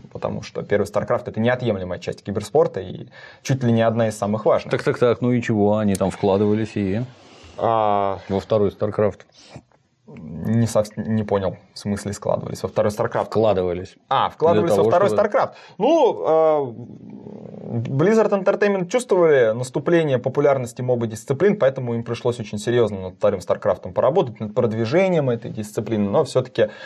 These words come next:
Speaker 1: а, моба-игры, вот эти вот Dota два и League of Legends, они забрали свое, и на сегодняшний день Dota два, League of Legends, Counter-Strike Global Offensive — это
Speaker 2: Ага.
Speaker 1: самые передовые киберспортивные дисциплины. Что значит самые передовые? В них играет самое большое количество людей.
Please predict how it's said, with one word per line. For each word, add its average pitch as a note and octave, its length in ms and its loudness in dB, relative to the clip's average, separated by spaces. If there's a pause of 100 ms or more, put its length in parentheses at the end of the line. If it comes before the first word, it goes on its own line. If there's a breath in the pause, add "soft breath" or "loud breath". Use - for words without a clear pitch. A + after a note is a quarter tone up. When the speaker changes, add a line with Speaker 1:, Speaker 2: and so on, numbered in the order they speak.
(180 loud breath)
Speaker 1:
а, G2+ 380 2
моба-игры, B2 580 2
вот F#2 160 -6
эти - 140 -10
вот G2 120 -4
Dota G#2+ 260 0
два A2 220 4
и G2+ 60 4
League G#2 200 -6
of - 60 -18
Legends, G#2+ 400 0
они G2 560 -2
забрали A2+ 400 2
свое, B2 380 2
и G#2 160 -4
на G#2 100 -4
сегодняшний A#2+ 440 -2
день E3+ 240 2 (280 loud breath)
Dota A#2+ 260 0
два, A3+ 300 2
League B2 160 -8
of A#2 140 -4
Legends, F#3 440 2
Counter-Strike A2+ 540 -2
Global G#2 380 0
Offensive — G#3 440 2
это A#2 120 2
Speaker 2:
Ага. G#2+ 400 0 (220)
Speaker 1:
самые G3 440 0
передовые D3 560 0
киберспортивные G#2 640 -4
дисциплины. G#2 500 -2 (100)
Что E3 260 2
значит B2 280 -4
самые G2 260 -2
передовые? G2 340 2
В G2 40 -8
них C3+ 200 -4
играет A#2+ 300 2 (120)
самое D#3+ 380 0
большое B2 320 -2
количество G#2 380 -8
людей. - 260 -14